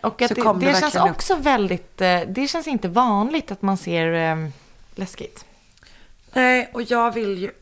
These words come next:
Speaker 2: ja, det är jätte-, det är verkligen, det är jättegrovt för att väldigt tidigt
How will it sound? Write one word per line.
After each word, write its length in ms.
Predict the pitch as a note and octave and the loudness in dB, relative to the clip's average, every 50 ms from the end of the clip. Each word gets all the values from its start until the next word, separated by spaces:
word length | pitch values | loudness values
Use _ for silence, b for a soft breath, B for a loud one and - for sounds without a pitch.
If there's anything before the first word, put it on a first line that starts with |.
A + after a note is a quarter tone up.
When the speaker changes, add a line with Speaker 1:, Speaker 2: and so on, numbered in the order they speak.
| _ - | _ -2
Speaker 2:
ja, 220 | - A#3+ A#3+ A#3 B3 G#3+ | 0 2 2 2 0 -2
det 440 | B3 B3 B3 B3 A#3+ - C4 B3+ A3+ | -4 -2 -2 -2 -2 -2 -2 0 0
är 40 | G#3+ | 0
jätte-, 720 | F3+ F3+ F#3 C4+ C#4 - - _ _ _ - - C4+ C4+ - | -2 -4 -10 -12 -14 -16 -18 _ _ _ -20 -20 -20 -18 -12
det 300 | - F#3+ A3+ A#3+ B3+ C#4 | -8 -4 -2 -2 0 0
är 40 | C4+ | 0
verkligen, 460 | B3+ A#3 - - E3+ E3+ E3 D#3+ D#3 - B B B B B B B B B B | 0 -2 -2 -2 -4 -4 -4 -4 -8 -10 B B B B B B B B B B
det 100 | - G3+ G#3 G3+ G3 G3+ - - | 0 0 0 0 0 -4 -10 -8
är 140 | G3 F#3 F#3 | -4 -2 -2
jättegrovt 680 | E3+ F3+ G#3+ - - - E3+ F3 A3+ A#3 A3 G3+ - | -2 -2 -4 -8 -10 -8 -2 0 2 2 2 0 -4
för 200 | - - F#3 E3+ | -6 -4 -2 -2
att 160 | E3 E3 - | -2 -2 -4
väldigt 640 | E3 E3+ G#3+ B3 A3 F#3 E3+ E3 F3 A3+ A3 - - | -6 -2 0 0 0 0 -2 -2 -4 -4 -6 -6 -12
tidigt 520 | - A3 G#3+ F#3+ D3+ C3 D#3 D3+ - - | -6 -2 -2 -2 -2 -2 -6 -8 -10 -16